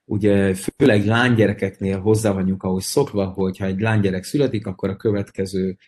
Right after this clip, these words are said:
névadás az a zsinagógában szokott történni, amikor az édesapát felhívják a Tórához. De ez most, ö, a kor-, a karantén idején, ez, ez, ez valami, ami nem lehetséges. Hogyan állt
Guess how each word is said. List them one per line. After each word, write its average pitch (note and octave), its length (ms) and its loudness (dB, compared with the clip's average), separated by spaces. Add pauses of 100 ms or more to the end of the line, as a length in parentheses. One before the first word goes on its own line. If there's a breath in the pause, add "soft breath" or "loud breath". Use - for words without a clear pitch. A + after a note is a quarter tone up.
(140)
névadás G2+ 580 0
az G2 120 -4
a G2 60 -4
zsinagógában F#2+ 680 -2
szokott F#2 360 -12
történni, A2+ 360 2
amikor F#2+ 220 -6
az F#2 120 -4
édesapát F#2+ 520 -4
felhívják F#2+ 460 -4
a G2 60 -8
Tórához. - 600 -12 (1600 soft breath)
De C#3 160 4
ez C3+ 160 6
most, D3+ 420 0
ö, C#3+ 200 6
a A#2+ 80 2
kor-, B2 300 2
a A2+ 180 4
karantén A2 460 4
idején, G#2+ 320 0
ez, A#2 160 -2
ez, A2 260 -2
ez G#2+ 440 2
valami, G#2 380 2
ami G2+ 300 0
nem G2 220 0
lehetséges. - 720 -8
Hogyan B2 300 4
állt G2+ 340 0